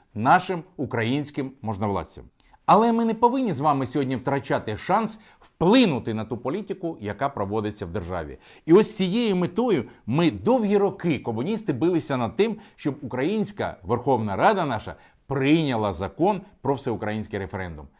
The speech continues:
Цей закон прийнятий. Він недолугий, він складний, він на користь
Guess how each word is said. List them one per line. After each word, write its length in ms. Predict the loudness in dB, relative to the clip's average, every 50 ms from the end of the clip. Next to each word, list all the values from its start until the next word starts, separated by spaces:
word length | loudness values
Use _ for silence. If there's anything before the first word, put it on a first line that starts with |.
| _ _
Цей 200 | -4 0 0 0
закон 360 | 0 -2 -6 -6 -6 -8 -6 -6
прийнятий. 640 | -6 -6 -6 -6 -8 -10 -12 -12 -14 -14 -14 -16 _ _ _ _ -4
Він 200 | 0 2 2 2
недолугий, 640 | 2 2 2 0 0 0 -2 -4 -6 -10 -12 -14 -18 _ _ -8
він 240 | -4 -2 0 0 0
складний, 580 | -2 0 2 2 2 2 0 -4 -6 -8 -10 -16 _ _ -6
він 280 | -2 0 2 2 2 2
на 100 | 0 -2
користь 520 | 0 2 4 6 6 6 2 0 -4 -16